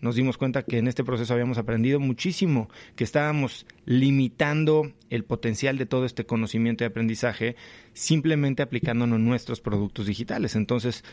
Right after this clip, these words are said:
abrimos dos nuevas divisiones dentro de la empresa, una de, eh, salud corporativa, en la que ya trabajamos de la mano de aseguradoras y empresas para ofrecerles todo lo que hemos hecho nosotros, tanto nuestros productos digitales como conocimiento de planes corporativos de salud,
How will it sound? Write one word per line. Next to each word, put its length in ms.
abrimos 400
dos 140
nuevas 260
divisiones 400
dentro 240
de 80
la 80
empresa, 440
una 280
de, 640
eh, 340
salud 320
corporativa, 580
en 80
la 100
que 120
ya 140
trabajamos 520
de 60
la 100
mano 220
de 80
aseguradoras 720
y 20
empresas 460
para 340
ofrecerles 680
todo 280
lo 120
que 140
hemos 400
hecho 260
nosotros, 360
tanto 240
nuestros 260
productos 380
digitales 400
como 340
conocimiento 640
de 100
planes 280
corporativos 520
de 60
salud, 340